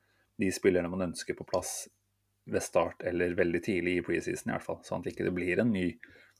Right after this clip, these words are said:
Thomas Partey-variant da, hvor vi for så vidt er veldig fornøyd med spilleren, men hvor han kommer inn på et såpass sent tidspunkt at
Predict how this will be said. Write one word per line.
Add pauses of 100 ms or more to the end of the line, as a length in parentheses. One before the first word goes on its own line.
(140)
Thomas
Partey-variant
da,
hvor
vi
for
så
vidt
er
veldig
fornøyd
med
spilleren, (600)
men (120)
hvor
han
kommer
inn
på
et
såpass (100)
sent
tidspunkt
at